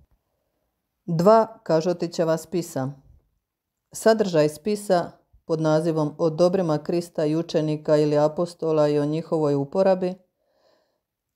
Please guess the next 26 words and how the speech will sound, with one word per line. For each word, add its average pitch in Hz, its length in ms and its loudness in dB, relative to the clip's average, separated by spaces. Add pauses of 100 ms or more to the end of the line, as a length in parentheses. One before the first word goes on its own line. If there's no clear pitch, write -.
(180)
Augustin 214 520 2
Kažotić 196 600 0
je 165 120 0
izložio 180 500 0
pred 156 340 -4
papom 185 520 2
Ivanom 165 440 0
dvadeset 160 520 0
drugim 175 540 -2
i 151 120 -8
sudionicima 190 1000 -2
savjetovanja 160 960 0
u 156 120 2
Avignonu 170 580 0
krajem 156 440 -2
tisuću 156 380 -6
tristo 175 420 -4
dvadeset 156 680 0
prve 180 340 2
ili 156 300 -2
početkom 165 640 -4
tisuću 160 480 -6
tristo 170 420 -4
dvadeset 156 520 0
druge 160 300 -2
godine. 147 460 -2